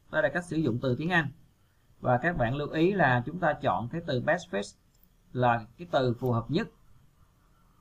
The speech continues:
cho đoạn văn này, cái bài này. Có thể một số từ có thể là đúng,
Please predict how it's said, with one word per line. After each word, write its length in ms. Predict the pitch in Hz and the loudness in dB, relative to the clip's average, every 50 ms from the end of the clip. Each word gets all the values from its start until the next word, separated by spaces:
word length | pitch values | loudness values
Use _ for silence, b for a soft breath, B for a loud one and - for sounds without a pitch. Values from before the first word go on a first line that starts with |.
| _ - - _ _ - - | _ -20 -20 _ _ -4 2
cho 360 | 156 151 151 151 143 135 127 - - - _ _ _ - - - - - - - - - - - - - - - | 4 6 6 6 4 2 -2 -8 -18 -20 _ _ _ -20 -20 -20 -20 -20 -20 -20 -20 -20 -20 -20 -20 -18 -10 -4
đoạn 420 | 113 104 87 - 90 107 113 120 135 - - _ - _ _ _ _ - _ _ - _ _ _ _ _ - - _ _ _ _ _ _ - | -2 -2 -2 -2 -4 -8 -10 -10 -12 -16 -20 _ -20 _ _ _ _ -20 _ _ -20 _ _ _ _ _ -20 -20 _ _ _ _ _ _ -2
văn 200 | 135 147 151 151 | 0 0 0 2
này, 200 | 143 131 117 113 | 0 0 0 0
cái 140 | - 143 147 | -2 -2 2
bài 200 | 143 127 123 123 | 2 2 2 2
này. 240 | 131 123 110 - - - _ _ _ _ _ _ _ _ _ _ _ - | 0 -2 -4 -4 -8 -18 _ _ _ _ _ _ _ _ _ _ _ -2
Có 120 | - 202 | 0 2
thể 180 | 185 127 113 147 | 4 6 4 4
một 140 | 170 - - | 4 2 0
số 140 | - 190 - | -2 -2 2
từ 240 | - 160 135 123 117 | 4 6 8 8 6
có 60 | 143 | 6
thể 260 | 175 156 101 95 120 156 | 2 2 2 2 0 0
là 100 | 127 120 | 2 4
đúng, 260 | 139 151 175 214 | 6 6 6 4